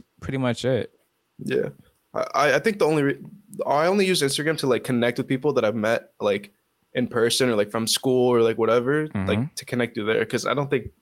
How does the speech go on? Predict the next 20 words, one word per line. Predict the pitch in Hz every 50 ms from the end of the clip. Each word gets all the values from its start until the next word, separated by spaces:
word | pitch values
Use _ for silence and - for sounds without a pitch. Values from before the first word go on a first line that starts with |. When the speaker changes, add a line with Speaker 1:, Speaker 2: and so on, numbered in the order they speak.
| _ _ _ _
Speaker 2:
like, | - 123 117 -
a | 110
lot | 110 110
of | 110
those | 107 104 -
people | 110 - - -
use | - - - -
Twitter. | - - 110 110 113 117 - - _ _ - -
Speaker 1:
And | 123 120 123
you | 139 147
still | - - 156 151 143 143 135
Speaker 2:
That's |
Speaker 1:
got | 135 135 135 127
no, | 131 131 127 127 127 127 123 123 123 131 - - _ _ _ _ _ _ _ _ _ _ _ _ _ _ _ _ _ _ _ _ _ _ _ _ _ _ _ _
we're | - 110 110
not | 110 107
gonna | 107 110 107
make | 92 78
that | 95 90 87
joke. | 98 98 87 65